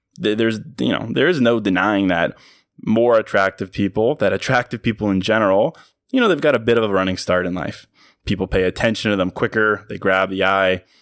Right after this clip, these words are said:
People tend to assume good things about them, more or less.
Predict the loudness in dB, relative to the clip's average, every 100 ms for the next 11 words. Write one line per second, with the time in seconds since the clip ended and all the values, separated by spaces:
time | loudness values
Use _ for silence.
0 | _ _ -6 -4 -4 -2 -2 0 -2 -2
1 | -2 0 0 0 0 -2 -2 -2 -2 -2
2 | 0 0 0 0 0 -2 -6 _ _ 0
3 | 2 2 2 0 -4